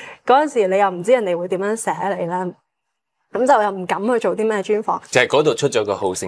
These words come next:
Speaker 2: Gigi。
Speaker 1: 係，封，封面添，仲要係。噉我就，噉後尾我，呃，我睇咗，我覺得，呃，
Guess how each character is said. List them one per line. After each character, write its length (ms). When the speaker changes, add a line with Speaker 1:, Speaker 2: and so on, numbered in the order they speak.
Speaker 2:
Gigi。 320
Speaker 1:
係， 320
封， 220
封 340
面 240
添， 320
仲 140
要 80
係。 200
噉 320
我 180
就， 340
噉 240
後 60
尾 200
我， 160
呃， 260
我 80
睇 220
咗， 140
我 40
覺 140
得， 180
呃， 420